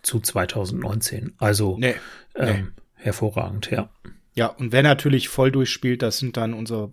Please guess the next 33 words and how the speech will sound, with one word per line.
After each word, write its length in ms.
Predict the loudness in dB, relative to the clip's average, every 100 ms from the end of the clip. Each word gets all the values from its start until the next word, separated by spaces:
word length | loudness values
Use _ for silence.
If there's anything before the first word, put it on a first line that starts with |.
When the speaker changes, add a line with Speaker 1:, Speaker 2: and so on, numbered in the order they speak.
| -10
Speaker 2:
unsere 300 | -10 -10 -12 -16 -20 -20 -18 -20 -4
Safeties, 680 | 6 8 8 6 6 6 6
Ward 320 | 8 8 6
und 160 | -4
Tart. 500 | 2 6 6 4 0
Da 40 | -2
hat 120 | 0
man 140 | -4
vielleicht 360 | -2 0 0 0
auch 60 | -4
aus 140 | -2
dem 180 | 2 4
<laughs> 0 |
Safety-Tausch 920 | 6 6 4 2 -4 0 0 0 -4
in 180 | -6 -6
Woche 220 | -6 -4
eins 300 | 0 0 0
gelernt. 460 | 2 4 4 2 -4 -14 -18 -18 -20 -12 -4
Äh, 120 | -2
Fred 300 | 6 6 8
Warner 320 | 8 8 8
natürlich 560 | 6 4 4 4 2 6
und, 360 | 6 6 -2 -8 _ _ _ _ _
ja, 320 | _ 2 4
der 120 | 4 2
neue 520 | 4 6 6 4 0 _ -6
Runner-Up, 760 | 2 6 6 6 4 2 2
so 240 | 0 0 2
würde 160 | 2
ich 120 | 0 -2
ihn 100 | 0
mal 220 | 2 2
nennen, 440 | 2 0 -2 -8